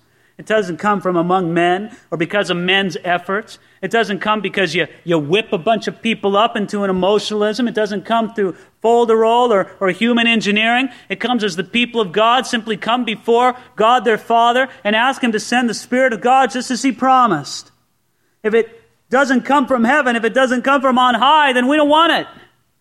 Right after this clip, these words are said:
But we say, "Lord, pour out your Spirit upon us from on high." What's gonna happen when that happens?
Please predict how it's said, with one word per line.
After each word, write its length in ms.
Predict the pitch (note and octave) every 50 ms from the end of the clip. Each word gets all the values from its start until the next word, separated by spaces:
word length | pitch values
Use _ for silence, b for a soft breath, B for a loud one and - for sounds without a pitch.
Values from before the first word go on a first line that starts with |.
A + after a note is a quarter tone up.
| _ _ _ _ _ _ _ _ _ _ _ _
But 100 | - D3
we 160 | D#3+ F#3+ F#3+
say, 220 | - - G3+ A3+
"Lord, 360 | G3+ F3 F#3+ F#3+ F#3 E3 E3+ -
pour 380 | - G3+ G#3 G#3 G3+ F#3+ - F3+
out 340 | F#3+ G3 G3 E3+ - -
your 180 | G3 F#3+ F#3+ F#3
Spirit 580 | - - - - - G3 F#3 F#3 F3+ D#3+ D#3+ B B B B B B B
upon 480 | F3+ F3 - - G3+ G3+ G#3 G#3 G#3 G3+
us 400 | F#3+ F3+ D#3+ D3+ - - - - - _ _ _
from 480 | _ _ - G#3 G#3 G3+ G3+ F#3+ F#3+
on 460 | F3+ F3 F3 E3 E3+ E3+ E3+ E3 D3+
high." 540 | C#3+ C3+ D3 D3 C#3 C3 B2 A2+ A2 - - _ _ _ _ _ _ _ _ _ _ _ _ _ _ _ _ _ _ _ _ _ _ _ _ _
What's 240 | _ D3 E3 E3+ -
gonna 200 | - G3+ F#3+ F#3
happen 340 | F3+ G3 G3 G3+ - G#3 G3+
when 120 | G3+ G3+
that 140 | G3+ G3+ G3+
happens? 540 | G3 G#3 G3+ G3+ G#3 A3 G#3+ G#3+ - - _